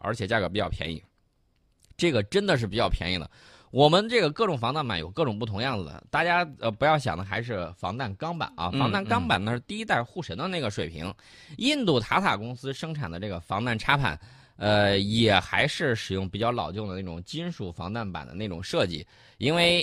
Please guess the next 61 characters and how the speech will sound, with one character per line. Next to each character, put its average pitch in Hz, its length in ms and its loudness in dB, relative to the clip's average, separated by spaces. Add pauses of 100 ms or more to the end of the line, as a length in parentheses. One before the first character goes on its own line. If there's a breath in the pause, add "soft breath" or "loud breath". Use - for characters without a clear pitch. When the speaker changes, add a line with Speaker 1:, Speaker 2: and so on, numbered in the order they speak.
Speaker 1:
呃， 87 680 0
它 - 160 -4
确 110 140 -4
确 120 100 -4
实 104 180 -12
实 127 60 -8
技 - 120 -12
术 101 100 -6
达 87 160 -10
不 107 60 -8
到， 147 240 0
Speaker 2:
嗯。 139 220 0
Speaker 1:
你 95 60 0
跟 131 220 -2
他 156 140 2
说 156 240 2
什 123 100 -2
么， 123 320 0 (360 soft breath)
呃， 85 600 0 (240)
呃， 87 340 -4
硼 98 200 -8
化 127 180 -2
铝 95 240 -6
啊， 117 340 -2 (120)
然 107 180 0
后 107 380 2
这 107 120 -2
个 98 240 2 (120)
高 139 200 4
分 135 200 -4
子 104 120 -8
材 101 220 -8
料 160 180 2
啊 117 280 0
之 95 180 -8
类 110 140 -2
的， 85 120 -4
它 123 220 -2
这 160 140 -6
个 90 80 -4
是 - 80 -12
搞 73 160 -10
不 78 80 -14
定 160 160 -10
的。 104 60 -14 (300 soft breath)
Speaker 2:
嗯。 143 160 -4
Speaker 1:
搞 139 140 6
不 202 60 2
定 247 160 2
怎 165 100 2
么 139 80 0
办 156 180 4
呢？ 85 140 -2
就 98 160 -2
用 90 320 -6
这 87 140 -10
个 80 120 -12
防 87 160 -10
弹 95 120 -6
钢 104 120 -4
板， 101 140 -8